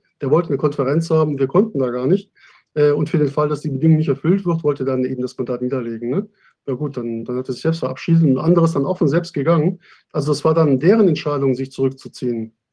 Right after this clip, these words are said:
Ja, also jetzt, wenn ich jetzt brutal wäre, würde ich sagen, also wir haben sie auch nicht mehr gebraucht. Äh, dann haben wir halt dann durch den Tobias Ulbrich neue wichtige Aspekte eingeführt, also zum Flugsicherheitsrecht, ne? Man darf eben keinen Piloten in die Luft schicken, ne, der, der etwas in den Adern hat,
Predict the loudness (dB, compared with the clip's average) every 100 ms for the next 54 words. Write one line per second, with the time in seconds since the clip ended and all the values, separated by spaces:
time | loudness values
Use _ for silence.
0 | _ _ 0 0 0 -2 -2 -2 -6 -4
1 | -2 -2 -4 -6 -2 2 4 4 2 0
2 | -2 -2 -2 -6 -2 2 2 0 0 -2
3 | 0 -2 2 2 2 0 _ _ _ _
4 | _ 2 4 2 2 4 4 2 0 -2
5 | -2 -4 -2 -2 -2 0 0 0 2 4
6 | 2 0 -2 -2 -2 -4 -4 -4 -4 -6
7 | -4 -4 -4 -8 _ _ -10 -8 -2 -2
8 | 0 -2 0 0 0 -2 -2 -2 -2 0
9 | 0 0 -4 _ _ -4 -2 0 2 2
10 | 2 0 2 2 4 4 4 2 -4 -2
11 | 0 0 2 2 0 -2 -2 0 0 -2
12 | -6 -8 -4 -2 -2 0 2 2 2 -2